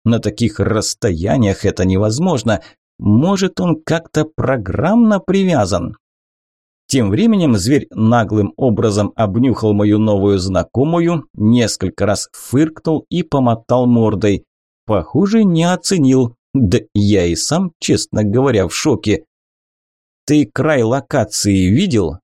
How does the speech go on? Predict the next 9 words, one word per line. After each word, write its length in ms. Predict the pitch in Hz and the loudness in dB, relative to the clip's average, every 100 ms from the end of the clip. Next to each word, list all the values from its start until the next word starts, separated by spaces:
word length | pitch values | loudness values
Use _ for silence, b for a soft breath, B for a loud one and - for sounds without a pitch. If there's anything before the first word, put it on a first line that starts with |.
| - | -10
спросил 560 | - - 127 120 113 | -8 -4 -2 -2 0
я 80 | 98 | 0
питомца. 680 | 123 120 104 85 - - - _ _ _ _ _ | -2 -2 -2 -2 -6 -10 -12 _ _ _ _ _
«Он 160 | 320 277 | -2 0
у 60 | 233 | 0
тебя 280 | 226 214 | -2 -2
что, 260 | 180 - 143 | -2 -2 -2
разговаривать 840 | 139 170 214 151 180 185 294 247 | 0 -2 -2 -2 -2 -2 -2 -2
умеет?» – 480 | 302 285 170 - - | -2 0 0 -2 -4